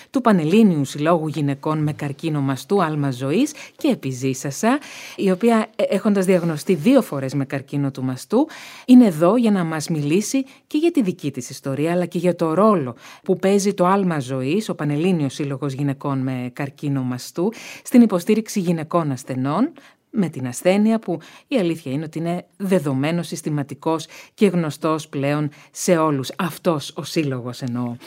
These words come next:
Η στήριξη, λοιπόν, που παρέχει γίνεται και σε ιατρικό και σε ψυχολογικό και σε κοινωνικό, αλλά και σε νομικό επίπεδο εδώ και πάνω από τριάντα χρόνια. Έχω, λοιπόν, τη χαρά να σας καλωσορίσω, κυρία Μιχαλοπούλου. Σας ευχαριστώ πάρα πολύ που δεχτήκατε την πρόσκληση.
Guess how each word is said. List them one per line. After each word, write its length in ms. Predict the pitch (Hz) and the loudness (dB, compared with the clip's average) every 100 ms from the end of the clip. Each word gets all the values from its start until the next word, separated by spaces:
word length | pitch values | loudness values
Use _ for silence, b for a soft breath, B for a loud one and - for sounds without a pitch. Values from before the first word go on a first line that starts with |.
| B B B B | B B B B
Η 320 | 160 147 143 | -4 -2 -2
στήριξη, 420 | 139 214 214 - | 0 2 2 2
λοιπόν, 280 | 214 196 208 | -2 4 2
που 100 | 196 | 2
παρέχει 640 | 180 170 214 262 294 302 277 | 0 2 2 2 0 2 2
γίνεται 420 | 175 202 190 185 | 4 4 4 2
και 140 | 202 | 0
σε 120 | 190 | 0
ιατρικό 640 | 185 156 151 131 - 208 285 | 0 -2 -4 -6 4 4 4
και 120 | 220 | 2
σε 120 | 214 | -2
ψυχολογικό 960 | 180 - 139 143 131 123 120 - 170 262 | -4 -8 -6 -6 -6 -6 -8 -2 0 2
και 140 | 240 | 0
σε 120 | 226 | 0
κοινωνικό, 460 | 220 165 151 139 202 | -2 -2 -2 -2 0
αλλά 120 | 214 | -2
και 180 | 175 277 | -2 -4
σε 140 | - | 0
νομικό 360 | 262 160 131 143 | 2 2 -2 -4
επίπεδο 640 | 131 - 127 135 139 240 - | -6 -6 -6 -4 -2 -2 -2
εδώ 320 | 156 156 285 | -4 -2 -2
και 160 | - 160 | -4 -12
πάνω 420 | - 156 202 220 B B B | -4 0 0 -2 B B B
από 240 | 185 165 135 | -14 -10 -8
τριάντα 460 | 139 139 147 139 | -6 -4 -4 -6
χρόνια. 500 | 131 - 127 120 113 117 B B B B B - | -8 -10 -8 -8 -8 -12 B B B B B 0
Έχω, 240 | 185 226 | 0 2
λοιπόν, 280 | 214 202 208 | 2 2 0
τη 80 | 185 | 0
χαρά 540 | 185 160 180 175 160 - | -4 0 2 2 0 -2
να 220 | 170 170 | -2 -2
σας 200 | 175 151 | -4 -6
καλωσορίσω, 800 | 180 156 147 156 151 180 175 147 | -4 -4 -2 -2 2 2 2 -4
κυρία 300 | 147 143 135 | -4 -4 -2
Μιχαλοπούλου. 640 | 135 143 131 127 160 214 | -4 -6 -8 -6 -4 -2
Σας 160 | 196 160 | -4 -6
ευχαριστώ 460 | 156 143 135 180 | -6 -6 -4 -4
πάρα 240 | 170 156 135 | -2 -4 -4
πολύ 240 | 139 131 | -6 -6
που 120 | 127 | -6
δεχτήκατε 500 | 135 131 139 135 127 | -8 -8 -10 -8 -10
την 160 | 123 117 | -10 -8
πρόσκληση. 800 | 131 127 - 127 117 - 190 | -8 -10 -10 -12 -10 -2 0